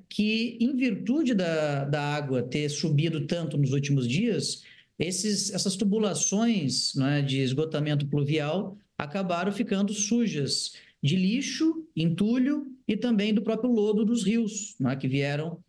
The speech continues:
e tomaram conta aqui da capital, onde houve inundação. Isso, infelizmente, acabou dificultando o escoamento da água nestas inundações que vieram a seguir de chuvas que ainda estão acontecendo.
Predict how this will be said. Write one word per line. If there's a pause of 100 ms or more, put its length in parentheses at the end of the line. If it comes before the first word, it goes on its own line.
(120)
e
tomaram
conta
aqui
da
capital,
onde
houve
inundação. (360)
Isso,
infelizmente,
acabou
dificultando
o
escoamento
da
água
nestas
inundações
que
vieram
a
seguir (380)
de
chuvas
que
ainda
estão (160)
acontecendo.